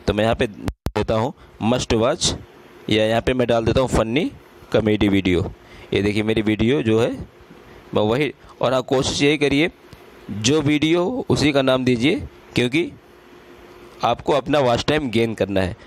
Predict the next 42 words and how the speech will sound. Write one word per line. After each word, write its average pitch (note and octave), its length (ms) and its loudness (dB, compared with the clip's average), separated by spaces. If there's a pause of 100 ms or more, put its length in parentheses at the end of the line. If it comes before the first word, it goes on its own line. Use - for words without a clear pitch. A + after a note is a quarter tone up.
(200)
तो G#2+ 100 -4
ऐसा A#2 220 -4
ना C#3+ 100 0
हो C#3 160 0
आदमी A#2+ 440 0 (360)
कुछ A#2+ 160 2
रीज-, B2 280 0
कुछ - 200 0
मकसद B2+ 360 -2
के C#3 140 0
लिए C3+ 220 2 (280)
उसको B2+ 260 2
click C3+ 340 -2
करे C#3 220 2 (140)
और A2+ 160 0
उसको B2 220 -2
कुछ A#2 160 0
दिखाया, G2 360 0
कुछ - 240 -2
अलग A#2 240 0
दिखाया G2 340 0
जाए, F#2 200 0 (400)
ऐसा A2+ 240 2
ना F2+ 120 0
हो। G2 160 -2 (960)
तो - 60 -2
इसलिए E3 340 -2
मैं D#3+ 120 -2
अपना D3+ 320 -2 (360)
यहाँ A2+ 160 0
video B2 320 -2
का C3+ 120 -2
मैंने C3+ 220 -2
नाम A2 240 0
डाल G2 120 2
दिया - 200 0
funny A#2 160 0
comedy A2+ 300 2
video। A2 220 0
उसके A#2+ 200 0
बाद C3+ 200 0
आपको C#3 300 0